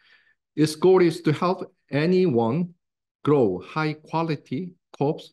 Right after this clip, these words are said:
with easy caring. Two young co-founders of A Bellevue were honored to be selected as Forbes and American Economic Magazine as one of the Forbes thirty under thirty Asian two thousand twenty-three leaders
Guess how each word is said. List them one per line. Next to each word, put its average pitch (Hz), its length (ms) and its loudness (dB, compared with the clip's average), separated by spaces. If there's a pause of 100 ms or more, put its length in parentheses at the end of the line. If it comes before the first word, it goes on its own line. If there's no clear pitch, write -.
with 127 320 0 (220)
easy 147 560 -4 (320)
caring. 156 520 -2 (420)
Two 214 380 -2
young 139 340 -4
co-founders 175 840 -4
of 123 220 -6
A 131 260 -2
Bellevue 117 680 -4 (540)
were 131 320 -2 (200)
honored 131 540 -4
to 139 100 -6
be 127 160 -4
selected 139 540 -6
as 120 180 -6 (100)
Forbes 139 440 -4 (100)
and 131 320 -8 (460)
American 139 560 -2
Economic 127 380 -6
Magazine 120 540 -4 (420)
as 110 200 -2
one 120 220 -2
of 127 180 -4
the 135 120 -2
Forbes 143 420 -6 (160)
thirty 139 380 -4
under 117 320 -4 (120)
thirty 151 400 -4
Asian 127 440 -8
two - 160 -6
thousand 113 420 -4
twenty-three 147 600 -4
leaders 120 520 -2